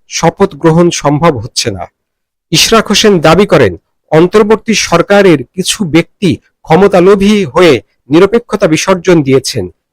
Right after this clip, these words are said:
এবং একটি দলের প্রতিনিধি হিসেবে কাজ করছেন। তিনি এসব ব্যক্তির পদত্যাগ দাবি করেন। আজ বিকেল পৌনে তিনটায় ফেসবুকে দেওয়া এক পোস্টে ইশরাক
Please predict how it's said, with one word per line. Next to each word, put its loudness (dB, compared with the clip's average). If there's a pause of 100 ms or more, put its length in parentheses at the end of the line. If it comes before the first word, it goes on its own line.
এবং 2
একটি -2
দলের 4
প্রতিনিধি 0
হিসেবে 0
কাজ -4
করছেন। -12 (420)
তিনি 4
এসব 0
ব্যক্তির -4
পদত্যাগ 0
দাবি -2
করেন। -6 (440)
আজ 0
বিকেল -2
পৌনে 2
তিনটায় -2 (360)
ফেসবুকে -2
দেওয়া 4
এক 0
পোস্টে 0
ইশরাক -4